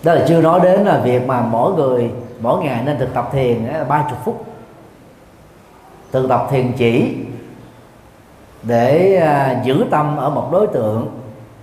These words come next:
Nhờ đó tâm chúng ta không có du lịch và tách rời, ly dị khỏi thân. Năng lượng tâm của chúng ta nó được bảo tồn tốt nhất, thư lắng nhất. Còn người niệm Phật theo Tịnh Độ Tông,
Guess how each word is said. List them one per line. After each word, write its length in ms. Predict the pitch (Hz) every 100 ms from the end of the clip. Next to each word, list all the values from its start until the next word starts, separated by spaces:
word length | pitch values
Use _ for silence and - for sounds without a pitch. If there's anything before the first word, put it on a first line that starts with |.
| - - - - - - - - -
Nhờ 160 | 123 123
đó 320 | 131 147 175
tâm 160 | 156 143
chúng 100 | 160
ta 200 | 156 139 -
không 180 | 151 -
có 180 | 175 175
du 140 | 165 165
lịch 140 | 123 -
và 80 | 113
tách 200 | - 240 -
rời, 320 | 139 120 110
ly 240 | 123 165 143
dị 160 | 120 113
khỏi 120 | 147
thân. 160 | 147 156 - - - - - - - - - - - - -
Năng 220 | 151 160 147
lượng 340 | 120 117 131
tâm 200 | 165 160
của 100 | 160 170
chúng 120 | 160
ta 260 | 156 143 139
nó 60 | 151
được 260 | 135 120
bảo 220 | 120 151
tồn 200 | 196 135 110 104
tốt 180 | 220 -
nhất, 100 | 294 - - - - - - _ _ _ _ _ _ - - - - - - - -
thư 160 | 175
lắng 260 | 156 170 226
nhất. 120 | 294 - - - - - - - - -
Còn 200 | 120 120
người 260 | 135 135 127
niệm 240 | 120 127 127
Phật 120 | 123 - - -
theo 160 | 151 151
Tịnh 200 | 139 127
Độ 140 | 117
Tông, 360 | 117 165 165